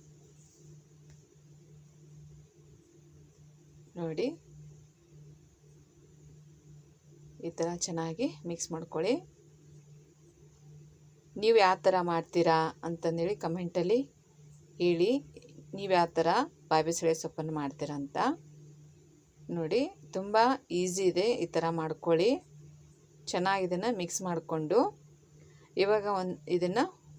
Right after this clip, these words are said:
ಒಂದು ನಾಲ್ಕರಿಂದ ಐದು ನಿಮಿಷ ಚೆನ್ನಾಗಿ ಇದನ್ನ ಬೇಯಿಸ್ಕೊತಾ ಇದ್ದೀನಿ ನೋಡಿ. ಇವಾಗ ಬೆಂದಿದೆ, ಓಪನ್ ಮಾಡಿ ತೋರಿಸ್ತಾ ಇದ್ದೀನಿ ನೋಡಿ. ಚೆನ್ನಾಗಿ ಮಿಕ್ಸ್ ಮಾಡ್ಕೊತಾ ಇದ್ದೀನಿ.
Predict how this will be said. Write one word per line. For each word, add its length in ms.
ಒಂದು 220
ನಾಲ್ಕರಿಂದ 440
ಐದು 180
ನಿಮಿಷ 220
ಚೆನ್ನಾಗಿ 300
ಇದನ್ನ 180
ಬೇಯಿಸ್ಕೊತಾ 480
ಇದ್ದೀನಿ 200
ನೋಡಿ. 180
ಇವಾಗ 340
ಬೆಂದಿದೆ, 440
ಓಪನ್ 280
ಮಾಡಿ 160
ತೋರಿಸ್ತಾ 360
ಇದ್ದೀನಿ 220
ನೋಡಿ. 180
ಚೆನ್ನಾಗಿ 440
ಮಿಕ್ಸ್ 240
ಮಾಡ್ಕೊತಾ 400
ಇದ್ದೀನಿ. 260